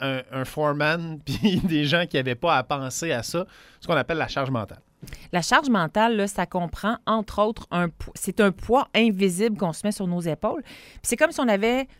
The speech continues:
Speaker 2: plusieurs onglets dans son cerveau qui sont ouverts en permanence. C'est l'image qu'on donne. Et ce sont des tâches invisibles en plus de notre travail.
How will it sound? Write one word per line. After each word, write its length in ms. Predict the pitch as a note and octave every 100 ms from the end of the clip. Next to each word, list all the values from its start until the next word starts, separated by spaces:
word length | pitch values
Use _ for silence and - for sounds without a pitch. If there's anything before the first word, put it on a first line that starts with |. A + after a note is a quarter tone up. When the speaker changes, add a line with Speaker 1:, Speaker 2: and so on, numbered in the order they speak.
| -
Speaker 2:
plusieurs 540 | - B3+ B3 C4+ B3 A3
onglets 480 | G3+ F3+ G3 G3+ - _ _ -
dans 120 | F#3
son 160 | F#3+
cerveau 480 | F3+ G3+ F3 F3 A3
qui 100 | -
sont 220 | A#3 G#3+
ouverts 240 | F#3+ G3+ G#3
en 120 | F3+
permanence. 420 | F#3 E3+ E3 D#3 -
C'est 140 | F#3
l'image 340 | F3 F#3+ G3+
qu'on 200 | - E3
donne. 320 | D#3+ F#3 E4 F#3+ - - -
Et 200 | A3 C4
ce 200 | - G#3
sont 160 | - F#4 D#4
des 140 | G3+
tâches 420 | - A#3+ C4+ B3+ -
invisibles 640 | C#4 C#4 G3+ E3+ A#3+ A#3 - A#3
en 180 | C#4
plus 520 | C4 - C4+ C4+ F4+ D#4
de 220 | F#3 F#3
notre 360 | F#3 A3+ - G3+
travail. 500 | - F3 F3 C#4